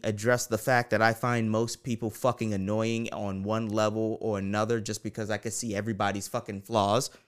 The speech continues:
I'm not saying I'm better than anyone. I'm not. I throw myself in there at the same time.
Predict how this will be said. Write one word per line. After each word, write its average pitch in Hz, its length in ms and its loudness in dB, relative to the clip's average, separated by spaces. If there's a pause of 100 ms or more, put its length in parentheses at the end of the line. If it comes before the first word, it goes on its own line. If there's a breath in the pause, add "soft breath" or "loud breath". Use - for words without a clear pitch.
(880)
I'm 120 140 8
not 117 240 6
saying 123 320 8
I'm 113 140 6
better 113 300 4
than 110 200 2
anyone. 110 480 0
I'm 135 200 4
not. 139 320 6
I 139 120 6
throw 143 300 8
myself 131 520 4
in 113 160 4
there 107 480 6
at 117 80 0
the 113 80 -2
same 107 300 2
time. 123 240 4